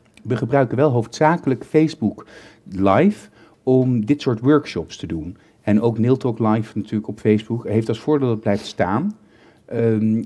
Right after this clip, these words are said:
en toch het merendeel van onze gebruiker of van, van, van onze doelgroep zich op Facebook bevindt. Ik s-, weet dat dat steeds meer ook Instagram wordt. Eh, dus we zijn ook aan het kijken hoe we dat dan kunnen aanpakken. Maar daar hebben we gelukkig jongere mensen dan ik voor die daar wat meer verstand van hebben. Want dat,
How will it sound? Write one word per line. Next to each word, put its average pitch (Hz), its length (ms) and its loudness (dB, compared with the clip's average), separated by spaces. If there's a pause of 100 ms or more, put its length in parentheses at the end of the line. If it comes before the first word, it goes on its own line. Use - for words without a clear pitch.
en 110 440 2 (100)
toch - 160 -2
het 110 160 -2
merendeel 127 640 6
van 123 100 -4
onze 117 260 -6
gebruiker 110 480 -2
of 104 160 -8 (220)
van, 107 200 -10
van, 104 340 -2
van 101 300 -4
onze 98 280 -8
doelgroep 131 420 -6
zich - 160 -8
op 110 100 -12
Facebook 110 460 -4
bevindt. 117 360 -6
Ik 131 120 -12
s-, - 280 -16
weet 135 280 2
dat 101 140 -2
dat 101 140 -10
steeds 127 320 -4
meer 101 280 -2
ook - 220 -8
Instagram 123 560 -4
wordt. 143 280 -8 (680)
Eh, 104 160 0
dus 110 140 -2
we 107 60 -2
zijn 123 220 4
ook 127 100 -4
aan 113 100 0
het 110 100 -2
kijken 120 280 -2
hoe 113 120 -4
we 110 60 -2
dat 110 180 -4
dan 104 180 -4
kunnen 98 220 -4
aanpakken. 98 600 -6 (480)
Maar 95 440 -2 (100)
daar 101 240 -2
hebben 101 200 0
we 101 100 0
gelukkig 110 320 -6
jongere 113 420 2
mensen 101 380 0
dan 92 180 -4
ik 95 140 -6
voor 101 260 -6
die 101 100 0
daar 104 120 0
wat 104 140 -4
meer 101 160 -4
verstand 95 400 -8
van 90 160 -10
hebben. 104 360 -10
Want 98 220 -8
dat, 92 120 -10